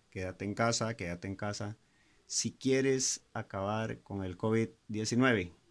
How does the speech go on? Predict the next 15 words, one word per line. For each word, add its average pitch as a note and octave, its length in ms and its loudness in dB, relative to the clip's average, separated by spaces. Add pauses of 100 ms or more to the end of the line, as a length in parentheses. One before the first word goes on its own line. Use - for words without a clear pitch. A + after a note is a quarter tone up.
(200)
esa A2 140 -8
es A2 40 -2
la A#2 60 0
mejor G#2+ 260 2
opción. A#2+ 400 -2 (800)
Si - 140 -10
usted F#2 200 -6
quiere - 160 0
acabar A#2 420 2
con G#2+ 200 -4
el A#2 120 -4
coronavirus, B2+ 1080 2 (1400)
quédese A2 720 -4
en F2+ 220 -4
casa, F2+ 640 -2